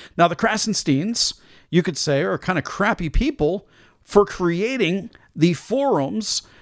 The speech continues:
and making money off of where these Ponzi schemes were going. The government never gave back some of their property. And they said, well,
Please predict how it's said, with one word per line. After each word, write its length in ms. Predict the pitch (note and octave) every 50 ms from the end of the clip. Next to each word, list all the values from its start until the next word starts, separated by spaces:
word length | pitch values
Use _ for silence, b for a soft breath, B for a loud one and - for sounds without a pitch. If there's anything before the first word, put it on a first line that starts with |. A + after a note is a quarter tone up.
| B B _
and 160 | F3+ F3 F3+
making 380 | F#3+ G#3+ A3+ - G3+ G#3 F#3 E3
money 340 | E3 F3 G#3+ A#3+ C#4 C4+ A3+
off 280 | D#3 C3 C3 B2+ -
of 240 | F3+ F3+ F#3 E3+ D3+
where 180 | C#3+ D3 D#3 E3
these 220 | D#3+ E3+ F3 -
Ponzi 360 | - F3 D#3+ D#3+ E3+ E3 F3
schemes 280 | - - F3+ F3 F3 D#3+
were 80 | F3+
going. 320 | E3+ G3+ C4 D#4+ - - - B B B B B B B B _
The 60 | D#3+ D#3+
government 420 | C3+ G3+ A#3+ A#3+ A#3+ C4 G3+ E3
never 220 | F3 F#3 G#3 A#3+
gave 420 | A3+ D#3+ E3+ F#3+ A3 A3 E3 C#3 -
back 340 | - - A3+ A3 - - -
some 280 | - - - D3 D#3
of 140 | F3 F3+ D#3+
their 140 | F3+ F#3 F3+
property. 580 | - - - F3 G#3 A#3 - F#3+ C#3 A2+ F#2+
And 120 | F#2 A#2 C#3+
they 120 | F3+ G#3
said, 240 | - - F#3 F3+ E3+
well, 360 | E3+ F3 F3 E3+ D#3+ D#3 B